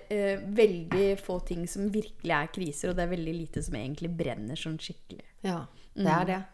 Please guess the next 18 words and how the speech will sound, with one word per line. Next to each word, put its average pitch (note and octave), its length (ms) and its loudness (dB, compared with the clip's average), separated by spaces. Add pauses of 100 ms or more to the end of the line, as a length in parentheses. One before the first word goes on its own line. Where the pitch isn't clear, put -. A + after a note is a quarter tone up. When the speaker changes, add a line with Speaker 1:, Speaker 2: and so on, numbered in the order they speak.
Speaker 1:
Ja. F#3+ 80 0
Speaker 2:
Men F3 100 6
det F3+ 120 4
er E3+ 40 2
vi, F#3 380 4
våra F3+ 200 6
tankar F#3+ 500 2
som G#3 120 2
kan F3 160 0
skapa - 440 0
det, F3 120 6
og E3+ 120 6
det G3 100 6
er G#3 200 6
jo F3+ 80 4 (560)
veldig E3 420 2 (880)
häftigt - 640 -4
egentlig, F#3 640 2